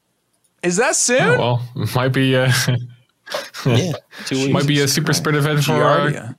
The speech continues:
Speaker 2: Giardia then.
Speaker 3: Giardia. Oh, God. Yeah, you're gonna
Speaker 2: Yeah.
Speaker 3: he's
Speaker 1: Could
Speaker 3: gonna,
Speaker 1: be.
Speaker 3: Matt's gonna shit on all of us.
Speaker 1: I could
Speaker 3: Medieval
Speaker 1: shit
Speaker 3: times.
Speaker 1: everywhere at
Speaker 2: Di-,
Speaker 1: medieval
Speaker 2: diarrhea
Speaker 1: times.
Speaker 3: Gonna
Speaker 2: at the
Speaker 3: stand up to
Speaker 2: beach.
Speaker 3: wave his flag, and it's just gonna let
Speaker 1: I am
Speaker 3: loose.
Speaker 1: not gonna stand up to wave my flag.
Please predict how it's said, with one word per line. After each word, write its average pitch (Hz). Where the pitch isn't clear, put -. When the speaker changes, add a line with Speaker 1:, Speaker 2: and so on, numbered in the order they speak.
Speaker 2:
Giardia 135
then. 101
Speaker 3:
Giardia. 110
Oh, 131
God. 127
Yeah, 151
you're 117
gonna 185
Speaker 2:
Yeah. 120
Speaker 3:
he's 120
Speaker 1:
Could -
Speaker 3:
gonna, 143
Speaker 1:
be. 185
Speaker 3:
Matt's 175
gonna 107
shit -
on 135
all 92
of 92
us. -
Speaker 1:
I -
could 98
Speaker 3:
Medieval 117
Speaker 1:
shit 160
Speaker 3:
times. 147
Speaker 1:
everywhere 139
at -
Speaker 2:
Di-, 147
Speaker 1:
medieval 143
Speaker 2:
diarrhea 139
Speaker 1:
times. -
Speaker 3:
Gonna 127
Speaker 2:
at 127
the 147
Speaker 3:
stand 147
up 151
to 160
Speaker 2:
beach. 135
Speaker 3:
wave 143
his 135
flag, 143
and 117
it's 107
just -
gonna 120
let 123
Speaker 1:
I 147
am 147
Speaker 3:
loose. 131
Speaker 1:
not 147
gonna 143
stand 117
up 107
to -
wave 113
my 110
flag. 110